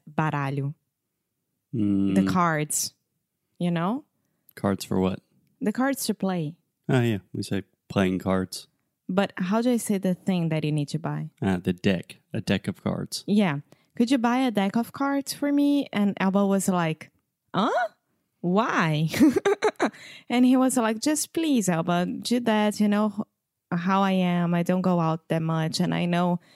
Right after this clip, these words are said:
Speaker 1: that you know where to find it because you love to play as well." And then Elba was like, "Okay, I'm gonna go." And during this time, no one had cell phones or anything like that. He had to call, like, Elba's phone home. And then she
Speaker 2: Home phone.
Speaker 1: Home phone.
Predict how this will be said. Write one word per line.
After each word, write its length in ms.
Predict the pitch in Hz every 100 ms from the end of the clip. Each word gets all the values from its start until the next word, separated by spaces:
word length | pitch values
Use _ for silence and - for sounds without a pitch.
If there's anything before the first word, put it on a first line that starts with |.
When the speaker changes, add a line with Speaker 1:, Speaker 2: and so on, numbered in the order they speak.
| - _ _ _ -
Speaker 1:
that 280 | 190 180 175
you 100 | 196
know 200 | 185 190
where 300 | 190 175 180
to 140 | - 180
find 320 | 180 190 190
it 140 | 165
because 320 | 175 175 170
you 80 | 180
love 220 | 165 175
to 120 | 180 175
play 380 | 170 165 160
as 160 | 147 147
well." 260 | 151 92 - _ _ _ _ -
And 160 | 185 185
then 180 | 190
Elba 320 | 185 175 185 170
was 240 | 170 170
like, 240 | 170 151
"Okay, 560 | 165 170 233 226 226 226
I'm 180 | 208 196
gonna 220 | 185 185
go." 220 | 175 170
And 220 | - 147 - _ - 151
during 340 | 165 180 190
this 200 | 175 175
time, 200 | 170 175
no 120 | 202
one 200 | 180 175
had 280 | 170 165 151
cell 260 | - 165 196
phones 360 | - 123 113
or 140 | 147 123
anything 440 | 143 170 170 160
like 180 | 156 156
that. 180 | 147 131
He 140 | 156
had 220 | 147 139 -
to 80 |
call, 360 | - 151 127 147 - - - -
like, 260 | 165 156 170
Elba's 420 | 156 165 165 -
phone 480 | - 190 196 175 151
home. 460 | 135 - - 147 - _ _ _ _
And 160 | 170 180
then 120 | 175
she 240 | 175 185 160 -
Speaker 2:
Home 300 | - 104 92
phone. 340 | - 90 82 87
Speaker 1:
Home 320 | 190 190 196
phone. 320 | 160 123